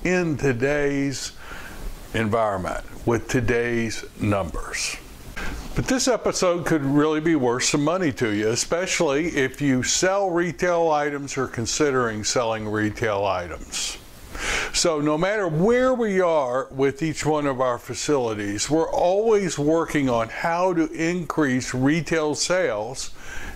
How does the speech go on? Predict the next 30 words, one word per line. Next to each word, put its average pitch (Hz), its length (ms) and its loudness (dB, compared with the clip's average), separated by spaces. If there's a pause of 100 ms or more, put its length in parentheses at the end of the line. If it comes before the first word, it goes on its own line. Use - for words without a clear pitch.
(280)
in 151 200 0
any 143 280 2
given 123 360 0
facility. 104 800 -2 (800)
Here's 190 280 0
what 165 120 2
I 123 140 0
found. 104 500 -2 (240)
When 139 220 2
we 120 140 2
sell 175 280 2
the 170 120 0
project 156 560 0
or 139 40 4
when 120 220 0
we 113 280 2
refinance 170 640 0
the 127 80 -6
project, 123 800 -2
buyers 143 560 0
and 117 100 -2
appraisers 131 800 0
will 110 200 2
cap, 113 720 -2 (520)
apply 131 600 2
a 110 40 0
cap 139 440 0
rate 110 460 0
to 131 120 2
the 113 260 2